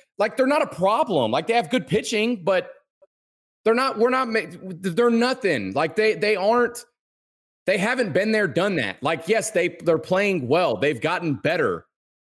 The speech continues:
But, like, dude, they're, they're, they're not little, they're not even little brother yet. Like, do something in the playoffs, and then we can anoint them the little brother. The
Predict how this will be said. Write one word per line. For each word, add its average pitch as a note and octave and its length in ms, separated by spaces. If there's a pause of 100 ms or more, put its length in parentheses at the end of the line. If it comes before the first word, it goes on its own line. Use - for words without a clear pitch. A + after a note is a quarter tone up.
But, D3+ 240
like, C#3 260 (920)
dude, F#3 220
they're, D#3+ 140
they're, D3 340 (100)
they're D3 140
not E3+ 280
little, E3+ 220
they're D3 180
not A3+ 100
even G3+ 180
little G#3 140
brother D#3 380
yet. F#2+ 380 (840)
Like, C#3 240
do G3+ 160
something A3+ 340
in G#3+ 80
the F#3+ 80
playoffs, F3+ 560
and D#3 120
then F#3+ 180
we F3+ 100
can D3 340
anoint D#3 440
them C#3 160
the C3 80
little C3+ 240
brother. G#2+ 360
The G#2 140